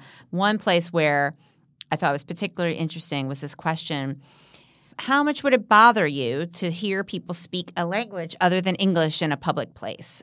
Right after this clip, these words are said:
And this isn't like a po-, this isn't a policy outcome. Like, they talk about, w-, w-, we can talk about it a little bit more, you know, about schooling. You had the thing, you know, question about,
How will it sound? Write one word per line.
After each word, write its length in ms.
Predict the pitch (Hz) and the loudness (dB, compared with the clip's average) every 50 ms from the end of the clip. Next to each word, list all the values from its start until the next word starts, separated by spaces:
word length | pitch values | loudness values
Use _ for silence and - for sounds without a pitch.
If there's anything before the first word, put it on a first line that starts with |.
| _ _ - | _ _ -2
And 440 | 170 170 165 160 156 151 151 165 - - _ _ _ _ _ - - - _ - | 0 2 2 2 2 0 -2 -6 -8 -12 _ _ _ _ _ -20 -20 -20 _ -4
this 160 | - 240 233 | -4 -2 0
isn't 260 | 311 285 - 339 302 | 0 0 0 0 2
like 160 | 277 269 262 - | 2 2 2 0
a 60 | 185 | -2
po-, 160 | - - 208 - - | -2 -4 -4 -4 -4
this 200 | 180 226 220 - | -4 -4 -4 -2
isn't 240 | 254 254 254 262 262 | -4 -4 -2 0 0
a 100 | 262 247 | 0 0
policy 840 | 247 - - 220 208 208 214 208 - - - 196 180 175 175 170 165 - - | 0 4 6 6 6 6 4 2 -2 -4 -4 -2 -2 0 0 -2 -2 -2 0
outcome. 340 | 190 165 107 - - - - | 2 2 2 0 -4 -8 -2
Like, 200 | - 185 175 170 | 0 0 2 4
they 100 | 185 180 | 2 2
talk 320 | 180 - - 202 208 208 233 | 2 2 4 2 4 2 2
about, 440 | - 185 175 165 160 160 160 - | 2 4 4 6 6 4 4 2
w-, 200 | - 147 147 - | 0 -4 -8 -8
w-, 480 | - 147 139 139 131 - - 139 135 - | -10 -12 -14 -14 -14 -14 -12 -12 -12 -10
we 140 | - 139 135 | -10 -10 -8
can 160 | 135 156 131 | -8 -8 -8
talk 240 | - - 123 131 139 | -8 -8 -8 -8 -6
about 160 | 127 120 123 | -4 -4 -4
it 20 | |
a 40 | 123 | -4
little 140 | 120 123 127 | -4 -6 -8
bit 160 | - 113 - | -8 -10 -6
more, 280 | - 170 165 151 151 135 - | -4 0 0 0 0 0 -2
you 160 | 143 151 139 139 | -4 -4 -2 -2
know, 160 | 139 139 135 - - - - - - _ _ _ - | -2 -2 -4 -6 -12 -20 -20 -20 -20 _ _ _ -4
about 260 | 147 147 135 143 - | 0 0 0 0 0
schooling. 840 | - - - - 269 262 254 240 233 226 214 202 196 190 185 190 190 - - - - | -4 -4 0 2 6 8 8 8 8 8 8 8 6 6 4 4 0 -4 -10 -10 -4
You 120 | 139 156 | -2 0
had 180 | 160 165 151 - | 2 2 0 0
the 80 | 139 | -2
thing, 260 | - - 151 143 139 135 - | -4 -4 -4 -4 -4 -4 -4
you 140 | 165 160 147 | -2 -2 -2
know, 180 | 131 127 127 131 | -2 -2 -4 -4
question 380 | - 160 151 147 - - 143 | -2 -2 -2 -2 -4 -4 -4
about, 480 | 139 135 143 127 127 127 131 131 120 | -4 -4 -2 0 0 0 0 -2 -4